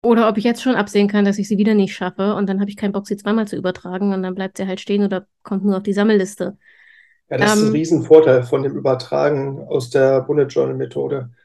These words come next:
Speaker 1: Ja.
Speaker 2: Ähm, da muss man wirklich mal sehen, wenn man, ne, digitaler Taskmanager, ähm, ja, ist erstmal toll, weil er nichts vergisst, aber das ist ja der Horror auch, dass er nichts vergisst, ne?
Speaker 1: Ja,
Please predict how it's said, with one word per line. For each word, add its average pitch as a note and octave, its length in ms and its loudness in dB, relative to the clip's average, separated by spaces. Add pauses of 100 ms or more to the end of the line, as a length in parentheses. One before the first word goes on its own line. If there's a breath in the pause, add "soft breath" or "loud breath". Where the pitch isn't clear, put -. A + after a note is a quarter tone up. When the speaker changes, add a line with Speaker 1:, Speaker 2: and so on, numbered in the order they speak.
Speaker 1:
Ja. G#3 320 -4 (240)
Speaker 2:
Ähm, C#3 340 0
da C3+ 100 2
muss D3+ 160 0
man D3+ 100 4
wirklich E3 160 4
mal D#3 120 8
sehen, C#3+ 240 2
wenn D3 60 2
man, D3 200 0
ne, D#3+ 280 0 (1000)
digitaler D3+ 480 -2
Taskmanager, D#3+ 960 -2
ähm, D3+ 460 -6 (340 soft breath)
ja, C#3+ 260 4
ist - 180 -8
erstmal C#3+ 320 0
toll, D#3+ 240 6
weil D#3 80 8
er C#3+ 80 4
nichts D3 180 -6
vergisst, C3+ 440 2
aber C3+ 120 0
das B2 80 -2
ist - 40 -10
ja C#3 60 2
der B2+ 120 -2
Horror D#3 300 -2
auch, C3 120 -6
dass B2 140 -12
er B2+ 80 -4
nichts B2 200 -8
vergisst, - 520 -8
ne? - 160 -16 (220)
Speaker 1:
Ja, A#3+ 320 -2